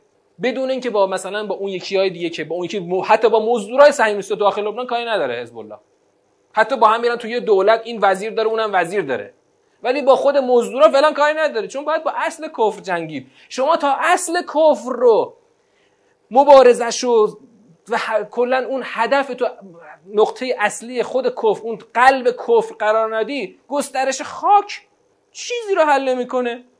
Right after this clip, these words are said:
مشکلی، یعنی تازه به مشکلات تو هم اضافه می‌کنی. یه مش آدمی به تو اضافه می‌شن که هیچ با تو همراه نیستن.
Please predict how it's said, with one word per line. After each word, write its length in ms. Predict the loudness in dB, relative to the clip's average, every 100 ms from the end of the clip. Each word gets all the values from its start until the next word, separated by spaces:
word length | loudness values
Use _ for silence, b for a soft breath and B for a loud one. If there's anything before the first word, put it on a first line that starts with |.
| _ _ _
مشکلی، 420 | -4 -2 0 0 2
یعنی 280 | -2 -4
تازه 240 | -4 -4 -2
به 60 |
مشکلات 400 | -2 2 2 2
تو 100 | 4
هم 80 | 2
اضافه 320 | 4 0 0
می‌کنی. 280 | -4 -4 -4
یه 60 | -2
مش 120 | 0
آدمی 260 | 2 2 0
به 80 |
تو 100 | -2
اضافه 280 | -2 0 0
می‌شن 180 | -2 -4
که 80 | -4
هیچ 160 | -2
با 100 | 0
تو 80 | 2
همراه 300 | 0 2 2
نیستن. 460 | 0 -6 -6 -6